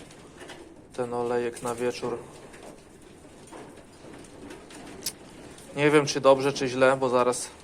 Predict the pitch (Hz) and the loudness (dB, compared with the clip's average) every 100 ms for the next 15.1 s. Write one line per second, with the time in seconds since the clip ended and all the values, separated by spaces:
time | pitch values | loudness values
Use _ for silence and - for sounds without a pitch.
0 | - - 127 123 123 - 127 - 131 123 | -18 -2 2 2 2 -2 -6 -2 0 0
1 | 127 117 120 - - - - - - - | 0 -2 -4 -6 -18 -20 -20 -20 -20 -20
2 | - - - - - - - - - - | -20 -20 -20 -20 -20 -20 -20 -20 -20 -20
3 | - 127 123 120 127 123 131 127 131 127 | -12 -4 -2 -2 -2 -2 2 4 6 4
4 | 123 120 120 127 120 - 123 123 120 120 | 2 2 -2 -2 -8 -6 -2 0 0 -2
5 | - - - 120 120 117 120 117 113 120 | -6 -8 -6 -4 -2 -2 -4 -4 -2 -2
6 | 120 120 - - - - - - - - | -2 -6 -10 -20 -20 -20 -20 -20 -20 -20
7 | - - - - - - - - - - | -20 -20 -20 -20 -20 -20 -20 -18 -16 -16
8 | - - - - - - - - - - | -18 -20 -20 -20 -20 -20 -20 -20 -20 -20
9 | - - - 139 127 117 113 - - - | -20 -20 -10 -2 0 0 -6 -14 -16 -18
10 | - - - - - - - - - - | -18 -18 -18 -18 -18 -16 -16 -16 -14 -14
11 | - - 131 123 135 131 131 127 131 131 | -14 -4 0 4 4 4 2 2 4 6
12 | 123 - - - - - - - - - | 6 2 -12 -14 -14 -16 -16 -16 -16 -16
13 | - - - - - - 131 - 123 117 | -12 -12 -12 -14 -12 -6 -6 0 0 2
14 | 117 139 - 147 135 135 139 127 123 - | 0 -2 4 6 6 4 2 4 2 2
15 | 131 | -4